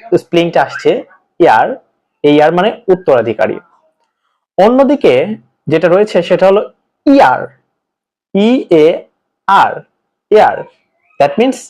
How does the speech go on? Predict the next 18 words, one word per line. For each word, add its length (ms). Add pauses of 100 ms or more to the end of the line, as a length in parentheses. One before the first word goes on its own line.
(260)
কান। 240 (580)
So 120
এখানে 180 (120)
এটা 200
কিন্তু 180
আবার 120 (180)
এয়ার 200
না, 120
এটা 100
হলো 120 (200)
ইয়ার, 320
এখানে 180 (100)
হর্ষে, 480 (160)
হর্ষে 320
আসছে। 320 (880)
So, 140 (1120)
আহ, 280 (760)
এ 20